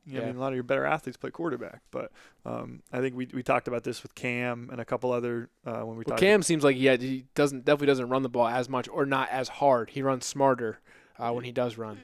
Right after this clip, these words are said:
Speaker 1: Yeah. I mean, Cam specifically, we talked about it in the beginning of the season, how they weren't running him when his, I guess his shoulder was still kinda bothering him. But since they started winning,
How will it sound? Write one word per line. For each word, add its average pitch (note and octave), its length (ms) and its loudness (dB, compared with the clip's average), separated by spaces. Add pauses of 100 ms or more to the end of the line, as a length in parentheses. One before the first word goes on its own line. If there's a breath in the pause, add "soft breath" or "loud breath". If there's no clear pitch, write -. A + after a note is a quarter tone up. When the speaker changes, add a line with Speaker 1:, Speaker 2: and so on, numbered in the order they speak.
Speaker 1:
Yeah. C3 540 2
I B2+ 100 -4
mean, C3 120 -4
Cam G3 240 6
specifically, C3 560 0
we B2 120 -4
talked B2+ 180 6
about A#2+ 120 2
it A#2+ 60 0
in - 20 -2
the A#2 100 -10
beginning C3 220 -2
of B2+ 60 -4
the - 40 -8
season, C3+ 240 -4
how B2 160 0
they A#2 120 0
weren't B2 260 -4
running C#3 240 0
him D#3 240 -4
when A#2+ 160 -6
his, A2+ 260 -6
I B2 100 -6
guess A2+ 220 -6
his A2 260 -6
shoulder A#2 360 -6
was A#2 100 -10
still A#2 160 -8
kinda A2+ 180 -8
bothering A2+ 440 -4
him. C3+ 80 -10 (340 loud breath)
But C3 300 2
since D3 300 -2
they C3 100 4
started A#2+ 340 4
winning, D3+ 420 0